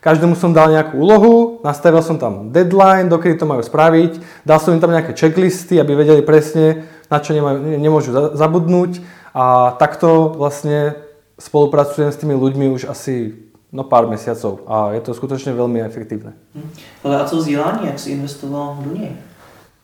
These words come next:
Speaker 1: No, tak, eh, vzdělání, asi největší investice mojich rodičů byla univerzita. Eh, to bylo vlastně v Anglicku, byl to odbor digitální marketing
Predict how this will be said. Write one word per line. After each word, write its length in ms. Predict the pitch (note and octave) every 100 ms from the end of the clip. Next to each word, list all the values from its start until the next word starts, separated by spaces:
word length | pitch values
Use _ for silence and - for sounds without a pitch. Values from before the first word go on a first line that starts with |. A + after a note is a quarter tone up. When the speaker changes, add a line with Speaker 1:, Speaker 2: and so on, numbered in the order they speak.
| _
Speaker 1:
No, 300 | D#3+ G3 G#3+
tak, 260 | - D#3+ F#3
eh, 140 | E3
vzdělání, 760 | D3 C3 D#3 F#3 G3 G#3 G3+ D3+ - -
asi 200 | C#3+ -
největší 380 | F#3 F#3 G3 G#3
investice 680 | F3 F3 F3 G3 - F#3+ F3+
mojich 220 | F3+ F3+
rodičů 680 | D3+ D#3 D#3 - F#3 F#3+ F#3+
byla 580 | D3+ D#3 D#3 D3 B2+ A#2
univerzita. 1000 | C3 D3+ D#3+ D#3 F3 G3+ G3+ A3 A3+ - C3+ _ _ _ - -
Eh, 260 | C3 B2+
to 140 | A#2+ D#3
bylo 200 | D#3+ E3
vlastně 320 | D#3 D#3 B2+
v 40 |
Anglicku, 640 | B2 D#3+ F#3+ F#3+ - G#3 F#3+
byl 180 | D#3+
to 140 | D#3 D3+
odbor 340 | D3 D3+ D3
digitální 420 | D3+ D#3+ E3 D3+
marketing 680 | B2+ C3+ - F3 F#3 F#3 G3+